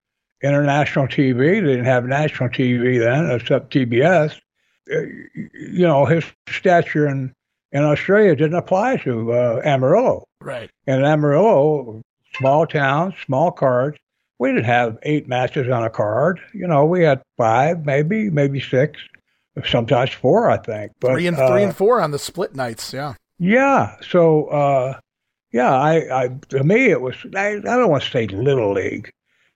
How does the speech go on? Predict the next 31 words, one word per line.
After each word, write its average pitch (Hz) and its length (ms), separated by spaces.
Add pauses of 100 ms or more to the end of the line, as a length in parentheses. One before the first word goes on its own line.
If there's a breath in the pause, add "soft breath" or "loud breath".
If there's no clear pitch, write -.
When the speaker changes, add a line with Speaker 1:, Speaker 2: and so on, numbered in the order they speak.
(240)
Speaker 1:
but 147 240
it 175 120
wasn't 208 360
like 135 200
being 139 220
in 117 100
Miami, 107 640 (180)
you 123 80
know, 113 200
and, 117 200
uh, 120 220
all 160 240
the 120 320 (380)
color. 139 680
I 113 120
mean, 117 200
you, 123 140 (100)
we, 208 140
we're 180 200
driving 220 440
into 214 220
Miami, 139 580 (460)
uh, 139 280
palm 170 460
trees, 185 580
uh, 131 380 (100)
s-, - 340
beaches, 190 720 (120)
uh, 135 460 (460)
ocean, 175 640
uh, 131 440